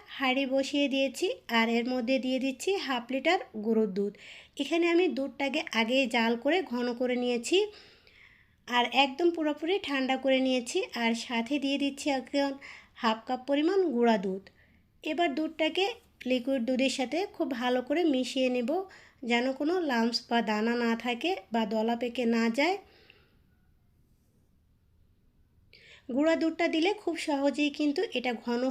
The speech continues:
হবে, আর বেশি কষ্ট করতে হবে না জাল করার জন্য। দিয়ে দিলাম হাফ কাপ পরিমাণ চিনি। মিষ্টিটা আপনারা আপনাদের পছন্দ মতো বাড়িয়ে কমিয়ে দিতে পারবেন। আর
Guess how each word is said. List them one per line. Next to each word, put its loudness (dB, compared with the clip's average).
হবে, 2
আর 0
বেশি -2
কষ্ট -2
করতে -2
হবে 0
না 0
জাল 2
করার 0
জন্য। 0
দিয়ে 2
দিলাম 4
হাফ -4
কাপ -4
পরিমাণ 2
চিনি। 4
মিষ্টিটা -2
আপনারা -2
আপনাদের -2
পছন্দ -2
মতো -2
বাড়িয়ে 0
কমিয়ে -2
দিতে -2
পারবেন। 0
আর 4